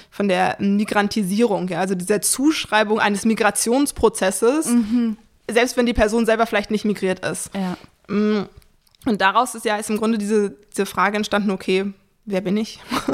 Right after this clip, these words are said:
Speaker 1: <laughs> Und, äh, die beschäftigt mich eben auf vielfältigste Art und Weise bis, bis heute. Als Forscher ist das natürlich ein bisschen schwierig, weil man damit immer an dem Schnittpunkt steht zwischen,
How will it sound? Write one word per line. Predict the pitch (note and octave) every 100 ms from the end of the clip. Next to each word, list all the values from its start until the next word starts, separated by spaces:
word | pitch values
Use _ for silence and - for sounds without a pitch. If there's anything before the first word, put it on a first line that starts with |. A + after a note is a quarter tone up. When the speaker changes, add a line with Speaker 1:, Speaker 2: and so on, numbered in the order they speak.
| A#3+ -
Speaker 1:
<laughs> | - - - - A#3
Und, | - G#3+ G#3 G3
äh, | - G3
die | G3+
beschäftigt | G#3+ A3 A3+ A3+ G#3+
mich | G#3 -
eben | G#3 G#3 G#3+
auf | - G3+ - -
vielfältigste | - D4+ C#4+ A#3 A#3 - -
Art | - G#3
und | G#3+
Weise | F3 G3+ C4 G#3 G3+ A#3 D#4 - - - _ _ _ -
bis, | G#3+ A3 - - - -
bis | G#3+ G3+ -
heute. | G3 G3+ - D#3+ F#3 _ _ _
Als | - G3+ -
Forscher | - C4 C4
ist | A#3+
das | A#3
natürlich | A3+ A#3 A3
ein |
bisschen | A3+ A#3+ A3+
schwierig, | - G#3 C4 D#4 -
weil | G#3
man | G3+
damit | G3 G#3
immer | - A3+ A#3 A#3 - - - _ _
an | - G3
dem | F#3+
Schnittpunkt | F#3 - B3+ B3 C4+ B3
steht | - A3 A3
zwischen, | - G#3 G3+ G3+ F#3+